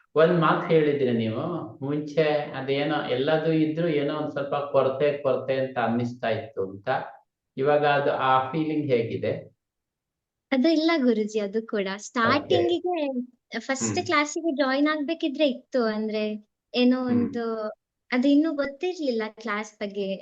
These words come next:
Speaker 2: ಏನು ಕೂಡ. ಆಗ
Speaker 1: ಹ್ಮ್.
Speaker 2: ಏನೋ ನಾನು ಸರಿ ಡಿಸಿಷನ್ ತಕೊಂಡಿದ್ದೀನಾ ಇಲ್ವಾ ಅಂತೆಲ್ಲ ಆಗ್ತಿತ್ತು. ನನ್ನ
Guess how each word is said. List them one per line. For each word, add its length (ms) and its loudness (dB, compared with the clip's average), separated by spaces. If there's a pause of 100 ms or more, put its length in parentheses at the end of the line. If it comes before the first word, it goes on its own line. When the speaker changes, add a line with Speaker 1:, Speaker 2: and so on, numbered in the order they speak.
(120)
Speaker 2:
ಏನು 220 -6
ಕೂಡ. 240 -8 (680)
ಆಗ 140 4
Speaker 1:
ಹ್ಮ್. 140 4
Speaker 2:
ಏನೋ 320 2
ನಾನು 360 -2 (600)
ಸರಿ 520 -2
ಡಿಸಿಷನ್ 480 0
ತಕೊಂಡಿದ್ದೀನಾ 680 -2
ಇಲ್ವಾ 600 0
ಅಂತೆಲ್ಲ 400 -4
ಆಗ್ತಿತ್ತು. 520 -6 (100)
ನನ್ನ 300 2